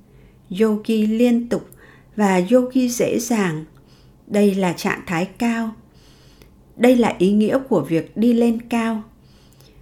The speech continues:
Những ai có trạng thái cao như vậy thì được gọi là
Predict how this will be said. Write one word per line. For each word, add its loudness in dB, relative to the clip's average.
Những 0
ai 0
có -2
trạng -2
thái -2
cao -2
như 2
vậy -2
thì 4
được 0
gọi -4
là -2